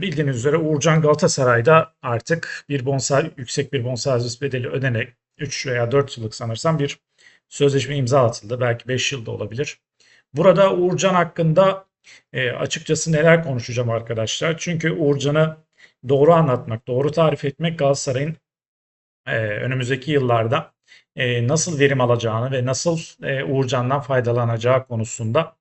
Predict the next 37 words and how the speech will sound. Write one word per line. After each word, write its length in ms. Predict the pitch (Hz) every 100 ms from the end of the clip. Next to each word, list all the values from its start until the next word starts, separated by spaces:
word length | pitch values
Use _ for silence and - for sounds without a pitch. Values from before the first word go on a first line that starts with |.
| _ _ _ 127
e, 100 | 120
bize, 460 | 117 160 160 - _ _ _ 131
e, 400 | 127 120 113 113 120 - - - - - _ _ -
karşımıza 500 | 143 127 - 131 156
çok 220 | 160 156
önemli 360 | 123 123 135 147
ve 120 | 127
değerli 380 | 131 127 123 131
ve 100 | 127
anlamlı, 640 | 123 127 123 131 156 156 _ _ _ -
e, 280 | 120 113
sonuçları, 840 | 113 - 147 - - 143 151 - -
e, 120 | 127
beraberinde 520 | 117 117 113 113 110 110
getirecek. 540 | 113 113 107 156 165
Uğurcan 400 | 160 160 160 165
bir 60 | 156
kere 220 | 156 175
çok 200 | 170 160
iyi 100 | 123
oynadı 280 | 104 101 107
milli 240 | 113 113
takımda. 300 | 110 104 113
Yani 140 | 107 120
altı 280 | 139 135
gol 140 | - 135
yemesine 420 | 135 120 - 127
bakmayın. 360 | 143 - 131 156
Takım 240 | 143 - 139
çok 240 | - 156
olarak 300 | 135 127 131
kötü, 180 | 127 120 _
yani 160 | 123 113
takım, 380 | 131 170 160 -
A 160 | 139
milli 200 | 135 120
takım 380 | 113 123 160 156